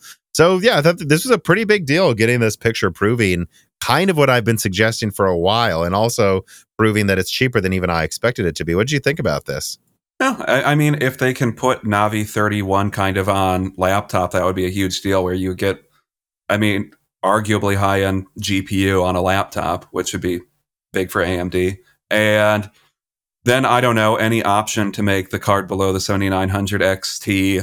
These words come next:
Speaker 2: uh, cheaper, uh, uh, ha-, have a overall cheaper package sounds pretty great, <laughs> even if
Speaker 1: Mm-hmm.
Speaker 2: they're cutting down on the bus width a little bit. But, and that also means that they don't have to have as much ram on it,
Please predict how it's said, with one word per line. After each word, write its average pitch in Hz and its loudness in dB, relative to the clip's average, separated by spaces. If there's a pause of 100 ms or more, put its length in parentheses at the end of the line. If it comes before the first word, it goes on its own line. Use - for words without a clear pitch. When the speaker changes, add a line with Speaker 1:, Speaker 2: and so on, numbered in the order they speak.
(140)
Speaker 2:
uh, 90 0 (1080)
cheaper, 110 0 (320)
uh, 120 2
uh, 104 2 (420)
ha-, 117 -2
have 117 2
a 113 0
overall 107 2
cheaper 107 -2
package 107 0
sounds 95 -2
pretty 95 -2
great, 104 0
<laughs> - -4
even 131 4
if 123 2
Speaker 1:
Mm-hmm. 76 -8
Speaker 2:
they're 117 2
cutting 110 0
down 101 2
on 98 0
the 95 0
bus 95 -2
width 95 -2
a 98 -4
little 95 0
bit. 98 -2
But, 107 0 (440)
and 139 2
that 131 4
also 131 2
means 123 0
that 113 0
they 110 2
don't 107 2
have 107 0
to 113 -4
have 101 0
as 95 -4
much 98 -4
ram 92 0
on 95 -6
it, - -10